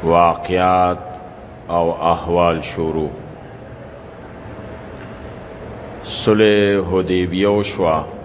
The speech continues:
شپږم کال۔ نبی علیہ الصلوۃ والسلام د یو غټ دشمن نه، چې مسلسل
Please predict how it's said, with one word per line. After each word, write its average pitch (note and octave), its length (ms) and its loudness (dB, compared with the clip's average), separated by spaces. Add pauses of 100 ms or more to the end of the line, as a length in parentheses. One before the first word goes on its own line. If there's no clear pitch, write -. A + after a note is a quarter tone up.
(1800)
شپږم F#2 680 0
کال۔ F2 320 4 (3000)
نبی A2+ 320 8
علیہ A#2 120 8
الصلوۃ G2+ 460 4
والسلام F2+ 760 2 (1600)
د F#2 40 4
یو F#2 320 6
غټ G2+ 280 4 (800)
دشمن G2+ 480 -2
نه، D#2 320 0 (1500)
چې - 100 0
مسلسل G2 1000 2